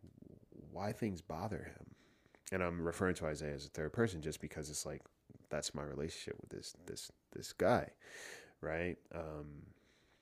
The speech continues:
getting into the crux of who I am as a person has allowed me to kind of, like,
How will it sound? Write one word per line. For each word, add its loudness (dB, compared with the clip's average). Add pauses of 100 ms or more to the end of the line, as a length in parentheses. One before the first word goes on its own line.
(1160)
getting 10
into 0
the 0
crux 0 (240)
of -8
who 2
I 2
am -2
as -8
a -10
person -12 (1300)
has 8
allowed 6
me -6
to -4
kind -4
of, -6
like, -10